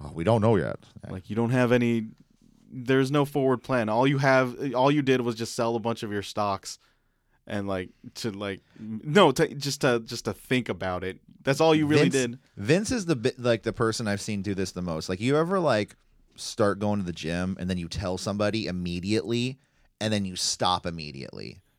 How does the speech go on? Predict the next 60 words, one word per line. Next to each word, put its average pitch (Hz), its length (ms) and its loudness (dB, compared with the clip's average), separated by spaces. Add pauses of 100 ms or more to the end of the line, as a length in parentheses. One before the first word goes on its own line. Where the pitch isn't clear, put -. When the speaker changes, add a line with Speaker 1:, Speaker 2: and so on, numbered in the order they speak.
Speaker 1:
because, 113 300 0
like, 95 100 -6
you 107 160 -10
get 117 220 -4
that 101 160 -2
instant 95 320 -6
gratification 87 720 -4
of, 80 80 -8
like, 76 220 -8
"Yeah, 98 160 4
I 110 100 6
did 90 300 -4
it. 87 160 -4
They 113 160 4
know. 82 420 -2 (460)
They 104 160 0
know." 80 320 -4 (340)
But, 113 140 4
like, 104 200 0
if 95 140 -6
you 110 80 -2
don't 110 260 0
tell 95 200 -2
anybody 110 580 -2
and 92 140 -6
you 87 60 -8
just 90 140 -6
keep 98 200 -8
working 90 340 -6
at 95 180 -2
it, 101 140 -4
you 87 160 -8 (100)
eventually, 87 580 -4
like, 71 280 -12 (880)
kinda 87 260 -2
get 90 280 -4
mu-, 127 160 -4
Speaker 2:
Yeah. 104 180 2
Speaker 1:
muscular 98 540 2
and 92 100 0
lose 92 220 0
weight 90 220 2
or 90 80 2
whatever, 87 460 0
and 85 100 -4
then 85 140 -4
you 92 80 -4
could, 76 120 -10 (100)
you 101 120 -8
know, 82 120 -6
then 92 140 -4
it 85 80 -8
feels 101 220 -4
good 143 100 -2
to 147 60 -4
tell 82 200 -4
people. 69 200 -8
But 90 160 -2
Vince 139 220 0
is, 107 220 -6